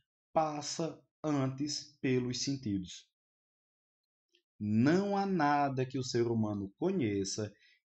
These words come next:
que não tenha passado antes pelos sentidos. Tudo bem?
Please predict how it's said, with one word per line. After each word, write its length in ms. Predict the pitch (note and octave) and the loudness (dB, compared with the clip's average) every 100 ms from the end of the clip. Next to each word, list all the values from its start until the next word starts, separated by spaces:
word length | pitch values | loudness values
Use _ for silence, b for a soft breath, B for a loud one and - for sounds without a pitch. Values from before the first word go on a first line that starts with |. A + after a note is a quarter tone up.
| _ | _
que 340 | - F3 D3+ C#3+ | 0 2 2 0
não 300 | C3 B2+ C3 | 0 0 2
tenha 240 | D3 E3 | 2 2
passado 680 | - D#3 D3+ D#3 C#3+ F3 D3+ | 0 0 2 0 2 2 2
antes 340 | A#2+ B2+ B2+ - - | 2 0 -4 -12 0
pelos 360 | B2+ B2 B2 | 2 2 0
sentidos. 640 | - D#3+ A2 F#2+ E2 - _ _ | -2 -2 -2 -4 -6 -16 _ _
Tudo 220 | - E3+ C#3 | 2 4 6
bem? 340 | G3 E4 - | 2 2 -6